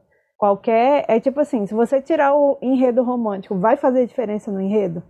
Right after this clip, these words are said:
Se a resposta é sim, pra mim, é uma romantasia, entendeu? Se é um, uma história, ah, eu, o exemplo, o melhor exemplo que eu acho que todo mundo conhece hoje em dia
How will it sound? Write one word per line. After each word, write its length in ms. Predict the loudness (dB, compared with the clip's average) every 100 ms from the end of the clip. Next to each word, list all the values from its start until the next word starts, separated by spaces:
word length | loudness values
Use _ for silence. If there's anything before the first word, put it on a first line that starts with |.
| _
Se 100 | 0
a 40 |
resposta 520 | 0 0 0 0 2 -2
é 60 |
sim, 420 | -2 -6 0 0 0 _ -4
pra 160 | 0
mim, 320 | 2 2 0 -4 -4
é 100 | -2
uma 120 | 0
romantasia, 640 | 0 -2 -2 -2 -2 -2 -4
entendeu? 480 | -6 -6 -4 -4 -6 _ _ _ _ _ _
Se 200 | -4 0
é 200 | 2 2
um, 400 | 0 0 -2 0
uma 180 | 0 -2
história, 640 | -4 0 2 2 0 -2
ah, 240 | -4 -6 -6
eu, 160 | -6 -2
o 160 | 2 2
exemplo, 480 | 2 0 -2 -4 -2
o 80 | 0
melhor 380 | 2 2 0 2
exemplo 460 | 0 0 -4 -6
que 100 | -4
eu 80 | -2
acho 280 | 0 -2 -6
que 200 | -6 -6 -8 -4
todo 240 | -2 0
mundo 260 | 2 2 0
conhece 760 | 0 -2 0 0 -2 -4 -2 0
hoje 220 | 0 -2
em 140 | -4
dia 420 | -4 -2 0 -2